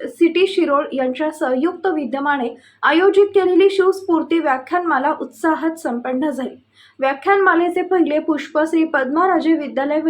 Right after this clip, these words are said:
ज्युनियर कॉलेज येथे संपन्न झाले. यावेळी बोलताना प्रमुख वक्ते रावसाहेब देसाई म्हणाले, "ध्येयहीन व दिशाहीन बनत चाललेल्या आजच्या युवा पिढीला छत्रपती शिवाजी महाराजांच्या प्रेरणादायी इतिहासाची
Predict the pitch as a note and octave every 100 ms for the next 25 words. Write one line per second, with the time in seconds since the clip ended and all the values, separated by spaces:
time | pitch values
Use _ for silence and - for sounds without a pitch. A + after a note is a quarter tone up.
0 | B3+ C4+ C4+ F4+ E4+ C4+ C4+ C4 C4+ C#4+
1 | C#4+ B3 A#3+ B3+ C4 B3+ C4 D#4 - _
2 | _ - C#4+ D#4+ E4+ D4+ D#4 G4+ F#4+ B3
3 | B3+ D4+ F#4+ F#4 D4+ D#4 F4+ F4+ C4+ C#4
4 | E4+ F4 B3+ C#4 C#4 E4+ F#4 D4+ A#3+ C4+
5 | - _ - C4+ E4 F4 G4+ G4+ G4+ F#4+
6 | D#4 D#4 D#4+ F4 F4 G4 D#4+ C4+ D4+ E4
7 | F4 D#4 D4+ D#4+ - C4+ C4 D#4+ D4+ C4
8 | C#4 D#4+ C#4+ C#4 C#4 A3+ - _ _ F#4
9 | F#4 G4 G4 F#4+ G4 F4+ D#4+ D#4+ E4+ F4
10 | E4 C#4 D4 D4 E4 E4 D#4 C4 C#4 E4+
11 | D4 D4 D#4+ B3+ C#4+ D4+ D4 D4 B3+ A#3+